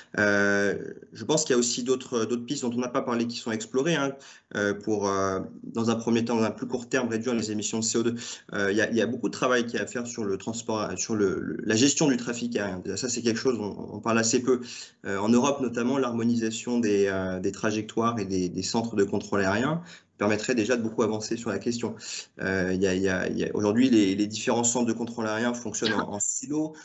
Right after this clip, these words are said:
Donc, on a des avions qui sont obligés de voler à une certaine altitude au-dessus de l'Allemagne et, euh, à une autre au-dessus de la France, qui sont limités. Donc, vous voyez, pas mal de choses, euh, qui déjà, c'est, c'est un effort commun. Euh, donc, de ce point de vue-là, on, on peut déjà faire, euh, pas mal de,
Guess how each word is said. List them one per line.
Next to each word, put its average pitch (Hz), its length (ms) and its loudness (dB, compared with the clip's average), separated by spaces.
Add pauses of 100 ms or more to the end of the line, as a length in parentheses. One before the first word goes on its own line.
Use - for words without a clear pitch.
(120)
Donc, 110 120 -4
on 127 80 2
a 127 80 2
des 131 180 2
avions 135 340 2
qui 135 140 -10
sont 120 220 -2
obligés 135 340 -2
de 135 60 -4
voler 131 220 2
à - 20 0
une 127 60 -2
certaine 127 280 -4
altitude 123 460 -6
au-dessus 117 240 -4
de 117 60 0
l'Allemagne 123 420 0 (320)
et, 120 280 6
euh, 104 300 2
à 113 120 2
une 120 120 4
autre 131 240 2
au-dessus 107 280 -4
de - 20 0
la 107 100 0
France, 143 320 -4
qui 123 100 -6
sont 123 140 0
limités. 127 460 2
Donc, 113 180 -2
vous - 60 -14 (240)
voyez, 127 160 2
pas 127 100 0
mal 127 160 4
de 120 80 2
choses, 139 460 -2 (260)
euh, 104 220 -2
qui 104 180 -8
déjà, 123 540 2
c'est, - 160 -4
c'est - 140 2
un 123 100 4
effort 127 340 0
commun. 143 440 0 (380)
Euh, 95 320 -4
donc, 98 200 -4
de 117 60 2
ce 117 100 0
point 120 140 2
de 117 60 4
vue-là, 120 280 2
on, 104 220 -4
on 104 40 -4
peut 117 160 0
déjà 120 200 4
faire, 120 260 -2
euh, 95 200 -2
pas 90 140 -6
mal 117 220 0
de, 90 400 -2